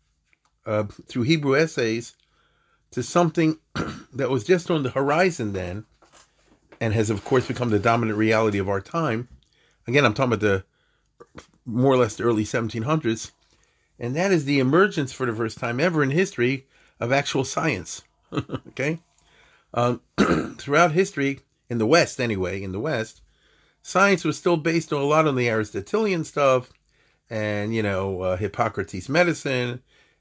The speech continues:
and, uh, what do you call it, uh, Ptolemy's astronomy, and all that kind of business. And, uh, they really were totally in the old Greek and Roman ideas,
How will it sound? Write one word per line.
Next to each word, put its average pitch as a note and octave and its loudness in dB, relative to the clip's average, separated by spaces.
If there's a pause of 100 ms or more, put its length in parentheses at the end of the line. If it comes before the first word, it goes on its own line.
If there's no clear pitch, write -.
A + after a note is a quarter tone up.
(120)
and, G2 -4
uh, F2+ -2
what G2+ -4
do G2 -4
you F#2 -12
call F2 -8
it, - -14
uh, E2+ -8
Ptolemy's G2 -2
astronomy, D3+ 0
and B2+ 0
all C3+ 2
that B2+ -2
kind A2 -4
of E2+ -8
business. E2+ -8 (680)
And, A2 0
uh, G#2 2 (380)
they C3 -2
really G3 4
were D3 0
totally E3 0
in C3+ -2
the C3 0
old D3 0
Greek C#3 -2
and A#2+ -2
Roman B2 -2
ideas, A#2 -2